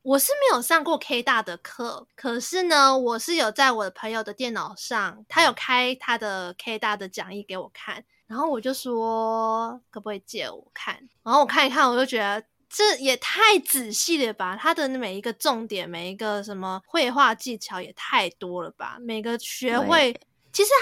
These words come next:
Speaker 1: 他的每个技巧都要去好好练习才对吧？
Speaker 2: 对啊，所以我刚就想说我每天就在练这些东西。 <laughs>
Speaker 1: 哦，原来，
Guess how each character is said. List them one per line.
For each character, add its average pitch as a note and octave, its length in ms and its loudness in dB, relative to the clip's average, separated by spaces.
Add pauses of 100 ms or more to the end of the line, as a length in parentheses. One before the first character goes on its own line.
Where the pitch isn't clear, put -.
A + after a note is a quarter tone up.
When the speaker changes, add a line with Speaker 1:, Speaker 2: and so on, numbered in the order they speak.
(100)
Speaker 1:
他 C5 60 4
的 F#4+ 80 4
每 B3+ 140 4
个 B3 100 0
技 F4+ 160 -2
巧 A3+ 160 0
都 A#3 80 0
要 C4 160 8
去 C#4 380 0
好 A#3+ 180 -6
好 B3 160 2
练 A#3+ 200 -2
习 A3 140 -10
才 G#3 220 -16
对 G#3 160 -8
吧？ - 220 -14 (260)
Speaker 2:
对 D4+ 120 6
啊， B3+ 180 8
所 A#3 160 0
以 A#3+ 240 4
我 G3+ 120 0 (260)
刚 A#3 180 8
就 A3+ 140 4
想 G#3 180 4
说 G3 180 4
我 G3 80 4
每 G3 140 -2
天 G3 340 -2 (140)
就 A3+ 120 6
在 G3+ 140 8
练 F#3+ 180 8
这 F3 140 6
些 G#3 140 6
东 C3+ 120 8
西。 A3+ 280 8
<laughs> - 1400 -4
Speaker 1:
哦， C#4 760 10
原 C#4+ 280 2
来， A#3 720 4